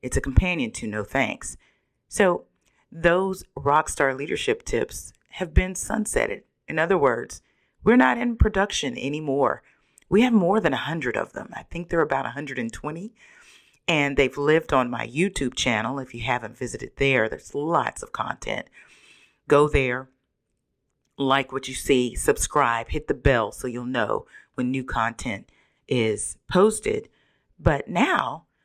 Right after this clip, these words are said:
we have unlisted that playlist and moved all the content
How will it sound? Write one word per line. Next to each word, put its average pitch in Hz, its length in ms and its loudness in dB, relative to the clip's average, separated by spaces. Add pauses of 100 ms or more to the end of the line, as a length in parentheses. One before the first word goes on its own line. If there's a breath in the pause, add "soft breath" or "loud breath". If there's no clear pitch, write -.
(160)
we 156 280 2
have - 400 -2
unlisted 196 760 0 (120)
that 151 360 -2
playlist - 800 0 (560)
and 156 600 4
moved 143 640 2
all 131 260 4
the 175 100 -2
content 190 680 -4